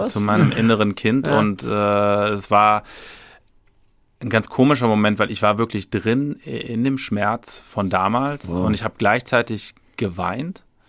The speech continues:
Speaker 2: hab mich aber von außen gesehen dass ich das jetzt gerade entdeckt habe,
Speaker 1: Ja.
Speaker 2: wo das ist, und war gleichzeitig unglaublich glücklich, weil ich, mm, äh, die
Speaker 1: <clears throat>
Speaker 2: Lösung gefunden habe, wo, wo es herkommt, und konnte dadurch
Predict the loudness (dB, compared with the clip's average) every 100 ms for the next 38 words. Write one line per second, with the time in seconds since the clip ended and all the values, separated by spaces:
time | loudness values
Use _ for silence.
0 | _ -20 -20 -20 -20 _ -4 0 0 2
1 | 2 0 -2 -2 -2 -2 -4 -4 -2 -2
2 | -2 -6 -8 _ _ _ _ _ _ _
3 | -12 0 0 0 -4 -4 -6 -2 -2 0
4 | -4 -4 -2 -2 -4 -6 -4 -2 0 -2
5 | -2 -4 -6 -6 -18 _ -8 -6 -4 -2
6 | 0 0 -2 -2 -2 -2 -4 -4 -8 -18
7 | _ _ _ _ -4 -2 2 0 0 -8
8 | -4 -6 -4 -4 -4 -6 -4 -4 -4 -8
9 | -18 -16 -16 -14 -16 -16 -18 _ -20 -8
10 | -2 0 0 0 0 0 -2 -4 -6 -6
11 | -6 -6 -6 -6 -8 -10 -10 -10 -4 -4
12 | -4 -10 -12 -14 -10 -8 -6 0 2 2
13 | 2 0